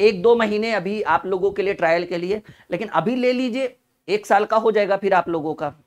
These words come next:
टेस्ट, ठीक है। तो ये सारी सुविधाएं हमने आपके लिए करवाया है और कुछ नहीं करना है। मैं एक बार फिर से बता दूं कि भाई ये वीडियो देख लीजिएगा, अच्छे से देख ही रहे हैं आप लोग, पूरी वीडियो देखिए। ये एप्लीकेशन है, इसको इंस्टॉल करना है। हेल्पलाइन के लिए आप इस नंबर पे WhatsApp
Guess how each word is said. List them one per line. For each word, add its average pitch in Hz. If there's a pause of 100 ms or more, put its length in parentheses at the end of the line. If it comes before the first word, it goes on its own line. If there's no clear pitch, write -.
(180)
टेस्ट, -
ठीक 214
है। 151 (340)
तो 190
ये 208
सारी 196
सुविधाएं 175
हमने 175
आपके 151
लिए 160
करवाया 135
है 180 (500)
और 175
कुछ 254
नहीं 262
करना 220
है। 233
मैं 226
एक 185
बार 220
फिर 190
से -
बता 185
दूं 175 (440)
कि 170
भाई 208
ये 208 (120)
वीडियो 185
देख 175
लीजिएगा, 196
अच्छे 196
से 190
देख 160
ही 202
रहे 190
हैं 196
आप 170
लोग, 190
पूरी 196
वीडियो 190
देखिए। 185 (420)
ये 196
एप्लीकेशन 190
है, 208
इसको 190
इंस्टॉल 180
करना 185
है। 165
हेल्पलाइन 208
के 208
लिए 208
आप 190
इस 175
नंबर 170
पे 180
WhatsApp 147